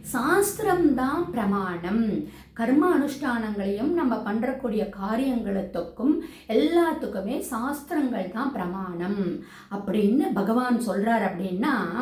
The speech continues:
சாஸ்திரம் எவ்வளவு ஒரு அத்தன்டிக் ப்ரூஃபா இருக்குங்கிறத பகவானே கோட் பண்றார். மீதி எல்லா டைம்லயும் அவர் சொல்ற போச்சு, "நான் சொல்றேன், நீ கேளு. ஆ, do your duty, பலனை எதிர்பார்க்காதே, உன்னுடைய வேலையை செய்ய,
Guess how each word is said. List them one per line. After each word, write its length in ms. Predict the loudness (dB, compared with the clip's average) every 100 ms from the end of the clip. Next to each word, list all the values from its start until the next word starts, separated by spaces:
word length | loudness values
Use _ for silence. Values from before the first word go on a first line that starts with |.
| 0 0 -10 -20 _ _
சாஸ்திரம் 1080 | -8 -2 2 0 2 2 2 4 2 2 -8 -18 _
எவ்வளவு 480 | -8 -2 0 0 2
ஒரு 320 | 4 2 0 -6 -20 _
அத்தன்டிக் 720 | -6 4 4 4 2 0 -4 -20 _
ப்ரூஃபா 380 | 2 2 0 -2 0
இருக்குங்கிறத 680 | -2 -2 0 0 2 0 0
பகவானே 720 | 0 2 2 4 4 2 -2 -12 -20 -10
கோட் 280 | 0 2 2
பண்றார். 280 | -4 -6 -8 -12 -6
மீதி 240 | -2 2
எல்லா 640 | 2 2 2 2 2 0 0
டைம்லயும் 440 | 0 2 2 0
அவர் 280 | -2 -4 -2
சொல்ற 20 |
போச்சு, 180 | -4 -2
"நான் 200 | 0 0
சொல்றேன், 380 | 2 2 2 0
நீ 100 | -6
கேளு. 360 | -2 -4 -4 -6 -12 -20 -20 -20 -20 -20 -20 -20 -20 -20 -20 -20 -20 -20 -20 -20 -20 -20 -18 -6
ஆ, 260 | -4 -2
do 300 | 0 4 4
your 140 | 4 2
duty, 440 | 4 2 2 -2
பலனை 360 | 0 0 2 2
எதிர்பார்க்காதே, 680 | 0 -2 -4 -6 -6 -6
உன்னுடைய 300 | -6 -4 -4
வேலையை 240 | 0 4 4
செய்ய, 240 | 4 0